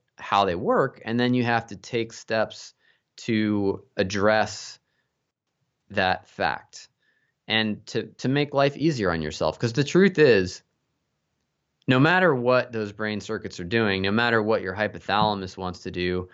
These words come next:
you can make yourself lose weight if you just stick to a low-calorie diet. I mean, there's no doubt about that. That's the physics. We know that's true. Um, however, you have to fight yourself. That's the problem, is you have to fight yourself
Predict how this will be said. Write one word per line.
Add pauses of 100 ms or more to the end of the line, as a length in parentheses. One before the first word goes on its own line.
(320)
you
can
make
yourself
lose
weight
if
you
just
stick
to
a
low-calorie
diet. (300)
I
mean,
there's
no
doubt
about
that.
That's
the
physics.
We
know
that's
true. (580)
Um,
however, (1300)
you
have
to
fight
yourself.
That's
the
problem, (360)
is
you
have
to
fight
yourself